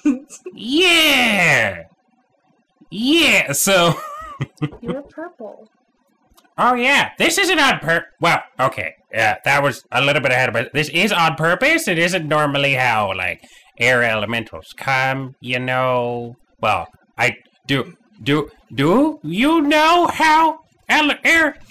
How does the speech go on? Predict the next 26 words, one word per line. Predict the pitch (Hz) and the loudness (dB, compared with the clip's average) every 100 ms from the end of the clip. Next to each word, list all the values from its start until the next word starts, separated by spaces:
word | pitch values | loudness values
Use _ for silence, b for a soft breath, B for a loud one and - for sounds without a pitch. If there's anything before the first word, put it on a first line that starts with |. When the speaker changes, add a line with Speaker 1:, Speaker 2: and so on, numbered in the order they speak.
| b b _ | b b _
Speaker 2:
elementals | 339 349 285 285 311 320 302 | 0 2 4 4 4 2 0
traditionally | - 269 269 285 262 277 285 262 208 185 170 | 0 0 0 0 0 2 2 2 -2 -8 -14
come | - 285 269 262 | -4 0 2 2
into | 262 240 | 2 0
the | |
world | 233 247 254 | 2 4 2
and | 220 | 2
present | 214 254 240 | 2 2 2
themselves? | 254 240 285 269 247 247 226 214 - _ _ _ _ _ _ - | 0 0 2 4 4 4 0 -4 -14 _ _ _ _ _ _ -14
Speaker 1:
There's | 262 247 240 | -12 -12 -14
not | 240 254 | -12 -12
a | |
lot | 277 269 | -12 -12
of | 247 - | -14 -16
air | 202 202 196 | -16 -14 -16
underwater. | 190 180 185 185 185 180 _ _ _ _ _ _ _ _ _ _ _ _ _ | -18 -20 -20 -20 -20 _ _ _ _ _ _ _ _ _ _ _ _ _ _
Speaker 2:
Fair! | - 285 302 196 - - _ _ | -2 2 4 2 0 -10 _ _
Cool! | - 262 285 254 170 104 - - - | -6 0 2 4 4 0 -4 -16 -12
So, | - 180 156 151 | -2 0 2 4
uh, | 139 135 127 120 117 - - _ _ | 4 2 2 0 -4 -20 -20 _ _
so, | - 143 139 | -4 0 2
uh, | 123 110 | 2 2
when | 180 196 | -2 0
you're | 175 | 0
not | 165 233 247 | 2 2 2
underwater, | 220 175 139 127 123 123 123 | 2 0 2 2 2 2 0